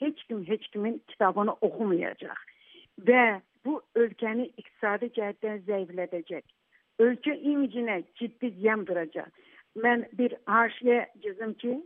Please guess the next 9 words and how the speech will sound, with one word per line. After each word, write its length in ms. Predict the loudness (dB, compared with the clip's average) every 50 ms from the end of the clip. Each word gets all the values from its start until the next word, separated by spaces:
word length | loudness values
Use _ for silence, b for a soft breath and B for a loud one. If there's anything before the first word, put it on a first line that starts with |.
| -14 _ _ 4
qabaqlar 560 | 4 4 4 0 0 2 2 2 2 0 -2 b b b b b b _ 0
ölkədə 460 | 0 0 0 0 0 0 2 0 0
müstəqil 460 | -2 -4 -4 -4 -4 -2 -2 -4 -4 -4
vətəndaş 480 | -4 -6 -6 -8 -6 -6 -6 -8 -8 -6 -4
cəmiyyətinin 720 | -2 -2 -2 -2 -4 -4 -4 -4 -6 -6 -6 -6 -8 -8 -10 -8 -6
olduğu 460 | -4 -4 -2 -2 0 0 0 0 0
vaxt, 300 | 0 0 -2 -2 -6 -12
iki-, 180 | -20 -20 -20 -18 _
bilirsiniz 460 | -14 -12 -12 -12 -12 -10 -12 -12 -12